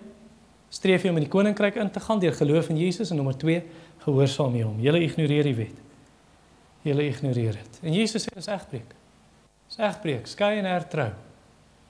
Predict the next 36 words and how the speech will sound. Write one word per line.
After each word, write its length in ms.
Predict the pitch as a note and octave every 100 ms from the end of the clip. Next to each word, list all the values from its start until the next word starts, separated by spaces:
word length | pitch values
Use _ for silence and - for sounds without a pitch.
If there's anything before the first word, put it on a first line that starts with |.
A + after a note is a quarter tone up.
| _ _ _ _ -
Daar 180 | F#3+
is 140 | A3+ -
uitsonderings. 760 | F#3 - D3 A2+ - - - - - _ _ _ _ _ _
En 80 | D3+
die 100 | C#3+
Bybel 280 | C#3+ D#3+ E3
gee 220 | - F3
dit 160 | D#3
vir 120 | - C#3+
ons. 340 | A#2 - -
Matteus 300 | - C#3+ F#3
negentien 340 | F#3 F#3+ F3+ F3+
vers 260 | - F3+
nege, 260 | F#3 F#3+ G#3
waar 120 | F3
daar 100 | D#3+
seksuele 440 | D#3 E3 - E3 F3+
sonde 320 | F3 F#3+ F#3+
was, 360 | G3+ A3+ - - - - - _ _ _ _ _ _ _ _ _ _ _
jou 120 | D3+
maat 260 | C#3+ D#3+ F3
was 140 | F3+ F3+
ontrou, 380 | F3 F#3 G3+ G#3+
jy 100 | E3+
kan 120 | C#3+
skei 240 | - F#3 F3+
en 100 | F3+
hertrou. 360 | F3 - G#3 A#3 A#3+
En 320 | G3 G#3 A3+ G#3+ - - - - -
rede 200 | E3+ E3+
nommer 180 | E3+ D3+
twee, 260 | D#3 G3 G3+
een 100 | F3
Korintiërs 400 | F3+ E3+ F3 -
sewe 240 | F#3 E3+
vers 260 | D#3+ D#3+ D3